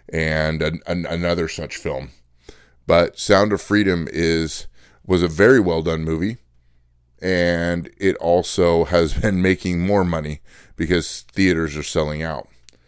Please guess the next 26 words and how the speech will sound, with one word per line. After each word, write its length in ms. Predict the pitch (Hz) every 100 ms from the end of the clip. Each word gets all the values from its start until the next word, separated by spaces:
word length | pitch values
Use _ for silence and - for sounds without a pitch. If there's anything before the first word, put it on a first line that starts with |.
| _ _ _ _ _ _ _
The 100 | 104
movie 280 | 123 160 156
based 380 | 101 110 110 -
around 460 | 104 98 95 95
a 20 | 92
man 400 | 87 87 90 87
named 260 | 82 82
Tim 300 | - 87 80
Ballard, 380 | 78 76 76 76
and 100 | 69
he 80 | 82
was 180 | 78 73
a 100 | 69
Homeland 580 | 92 90 82 82 80
Security 580 | - 76 - 85 78 78
agent, 340 | 80 76 87 - _ _ _ _ _ _
and 340 | - 82 82 78
he 160 | 85
worked 500 | 85 80 87 - - -
to, 340 | 85 82 78
uh, 200 | 78 78
rescue, 720 | 78 85 85 - - 85 78 - - - _ - _ -
uh, 300 | 80 80 73
basically 500 | 98 107 120 - 101
to 60 | 90
catch 520 | - 110 - -